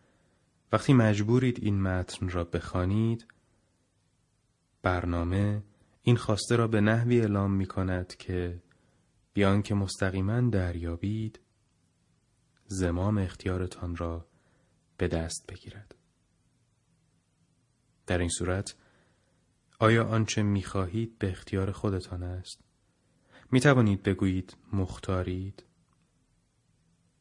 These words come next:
ظاهراً که اینطور نیست. دست بالا فقط توهم آزادی دارید. اینکه دارید کاری را می‌کنید که دلتان می‌خواهد،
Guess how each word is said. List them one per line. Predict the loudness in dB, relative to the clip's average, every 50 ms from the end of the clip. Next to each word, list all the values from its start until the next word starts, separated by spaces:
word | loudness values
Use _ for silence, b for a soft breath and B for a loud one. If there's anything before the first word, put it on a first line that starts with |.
| _ _ _ _ _ _ _ -20 -20 -16 -10 -6
ظاهراً | -4 -4 -4 -4 -4 -4 -4 -6
که | -6 -6 -8
اینطور | -8 -8 -6 -6 -6 -4 -2
نیست. | -4 -4 -6 -8 -14 -20 _ -20 _ _ _ _ _ _ _ _ _ _ _ _ _ _ _ _ _ -2
دست | 0 0 2 2 0
بالا | 2 2 0 0 0 -2 -2 -4 -6 B B B B B B B
فقط | 2 2 4 4 2 0 -2 -8 -14 -8
توهم | -2 0 0 2 2 0 0 -2 -4 -4 -2 0 0
آزادی | 0 -2 -4 -6 -6 -6 -6 -8 -8 -10
دارید. | -10 -10 -10 -10 -12 -16 -18 -20 _ _ _ _ _ _ _ _ _ _ _ _ _ _ _ _ _ _ _ _ _ _ _ _ _ _ _ _ _ _ _ _ _ _ _ _ _ _ _ _ _ _ _ _ _ -2
اینکه | 0 2 2 4 4
دارید | 4 4 4 4 2 -2 -4 -4
کاری | 2 2 4 4 4 4
را | 2 2
می‌کنید | 0 0 0 0 0 0 0 -2 -4 -4
که | -6 -4
دلتان | -2 -2 -2 -2 -2 -4 -4 -4 -4 -2 -2
می‌خواهد، | -4 -6 -6 -4 -4 -4 -2 -2 -2 -2 -2 -4 -6